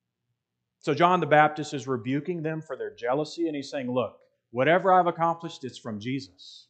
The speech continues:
It's from God. It's given from above. And you can't do anything unless it's given from above.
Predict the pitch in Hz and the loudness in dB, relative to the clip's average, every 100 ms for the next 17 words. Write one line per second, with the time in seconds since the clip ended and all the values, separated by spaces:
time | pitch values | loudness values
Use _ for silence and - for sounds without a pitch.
0 | _ 135 - 143 131 147 151 107 - - | _ -18 -10 -4 2 4 4 2 -4 -20
1 | _ 120 - 147 156 170 170 160 139 156 | _ -18 -4 -2 0 -2 -2 -2 2 6
2 | 160 131 92 - - _ _ _ - 151 | 6 6 0 -12 -20 _ _ _ -6 -4
3 | 170 208 190 185 208 269 214 160 131 135 | 2 2 6 6 6 4 0 -2 -2 -2
4 | 127 131 - 147 127 120 131 120 110 113 | -4 -8 -6 -4 -4 -6 -6 -6 -4 -4
5 | 98 | -4